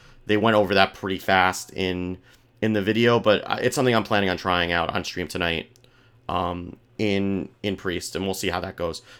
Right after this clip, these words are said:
It's, it's, it's interesting because, like, the longer it stays dormant, the better the effect. So it's pretty, it's pretty cool. Um, I, I'm, I don't know how good it's going to be, but, you know, some of these, some of these cards that are introduced, um,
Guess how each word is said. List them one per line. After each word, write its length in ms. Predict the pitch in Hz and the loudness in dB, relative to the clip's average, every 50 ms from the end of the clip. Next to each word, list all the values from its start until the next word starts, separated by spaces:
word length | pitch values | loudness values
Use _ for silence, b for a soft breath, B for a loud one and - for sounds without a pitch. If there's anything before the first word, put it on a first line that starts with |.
| B - | B -4
It's, 180 | 117 123 - | -4 -2 0
it's, 200 | - 151 143 - | 2 0 2 2
it's 280 | 156 147 147 160 - - | 0 0 0 0 2 0
interesting 360 | 175 170 170 147 - 147 139 | 0 0 -2 -2 -2 0 0
because, 260 | 131 127 - 131 113 | 0 0 -2 0 0
like, 140 | 117 120 - | 0 0 2
the 80 | 127 117 | 2 4
longer 300 | 117 123 127 123 117 117 | 4 6 6 6 4 2
it 80 | 117 | 0
stays 180 | - 127 113 101 | 2 0 0 2
dormant, 380 | - 110 107 107 107 98 - | 2 2 2 2 2 0 0
the 60 | - 95 | -2 0
better 260 | - 104 101 101 98 | 2 2 4 4 2
the 160 | 90 95 90 | 2 2 0
effect. 480 | 90 - - 95 98 - - - - - b b b b b b b | 0 0 -4 -6 -6 -10 -14 -18 -20 -20 b b b b b b b
So 640 | - - - 104 95 95 92 90 90 90 87 85 b b b b b b b _ _ _ - | -12 -2 2 4 4 4 4 4 4 2 0 -2 b b b b b b b _ _ _ -4
it's 160 | 120 117 - | -2 -2 -2
pretty, 720 | - - - - 143 139 131 131 127 127 120 110 - - _ | -6 -12 -4 0 2 4 4 4 4 2 2 0 -2 -2 _
it's 140 | - 131 - | -2 -2 -2
pretty 240 | - - 175 139 - | -2 -2 0 0 0
cool. 380 | - - 71 - - - _ _ _ _ _ _ b b b b b b b b _ _ _ - | -2 -4 -6 -6 -8 -14 _ _ _ _ _ _ b b b b b b b b _ _ _ 0
Um, 640 | 110 104 98 98 95 95 95 92 92 92 92 90 - - | 2 2 4 4 4 2 2 2 0 -2 -4 -4 -2 0
I, 220 | 113 - - 123 | 0 2 2 2
I'm, 180 | 127 120 104 - | 2 2 0 0
I 140 | - 131 131 | 0 2 4
don't 140 | 139 147 139 | 4 4 6
know 100 | 131 123 | 4 4
how 120 | 117 120 | 4 2
good 220 | 98 98 127 147 | 2 4 4 6
it's 140 | 160 147 - | 6 4 2
going 220 | - 107 95 92 87 | 0 -2 -2 -2 -2
to 100 | 98 95 | -4 -6
be, 420 | 90 90 87 87 90 107 113 110 _ b b b b b b b b | -4 -4 -4 -4 -4 -6 -8 -14 _ b b b b b b b b
but, 640 | - 92 92 - 110 104 104 101 101 95 95 - - | -18 -12 -2 2 4 6 8 8 6 6 4 2 2
you 80 | 120 117 | 4 4
know, 100 | 110 101 | 4 4
some 180 | - 151 139 | 4 2 2
of 60 | 139 | 2
these, 240 | 139 143 131 - - | 2 2 0 -2 -4
some 140 | - 143 139 | -4 -4 -2
of 40 | 147 | -2
these 140 | 147 127 - | -2 -4 0
cards 280 | - 135 123 120 - | 4 4 4 4 4
that 120 | 120 113 110 | 2 2 2
are 80 | 101 | 2
introduced, 880 | - 107 107 - - 107 98 104 104 98 92 90 - - - - - b b b b b b b b b _ | 2 0 -2 -2 -4 -4 -4 -2 0 0 0 -2 -2 -6 -8 -8 -12 b b b b b b b b b _
um, 560 | - 107 98 92 90 90 90 92 87 82 - | 0 4 4 4 4 2 0 -4 -6 -8 -10